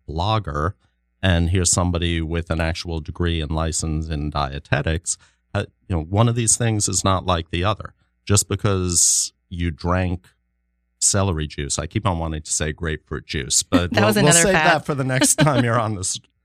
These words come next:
Speaker 1: on the show. Uh, you know, just because somebody drank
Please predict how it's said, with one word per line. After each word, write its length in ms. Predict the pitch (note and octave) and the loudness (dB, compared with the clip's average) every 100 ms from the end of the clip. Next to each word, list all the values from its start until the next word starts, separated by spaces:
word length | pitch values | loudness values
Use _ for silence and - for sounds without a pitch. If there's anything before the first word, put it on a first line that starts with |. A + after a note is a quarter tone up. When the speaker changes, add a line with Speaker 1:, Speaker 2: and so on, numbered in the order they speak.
| _ C#4+ | _ -4
Speaker 1:
on 160 | G2 F#2+ | -2 0
the 80 | F2+ | -2
show. 260 | G#2 F#2 - - - _ - | -2 -4 -4 -16 -20 _ -12
Uh, 60 | F#2+ - _ _ | -12 -14 _ _
you 140 | C3 A2+ | -4 0
know, 140 | G#2 | 0
just 260 | F#2 A#2 - | 0 -2 0
because 300 | B2+ A2+ G2 | -2 0 0
somebody 540 | - G#2 F#2+ F#2+ F#2 | 0 0 0 -2 -2
drank 580 | D#2 - F#2+ G2 F2+ - | -6 -2 0 0 -2 -10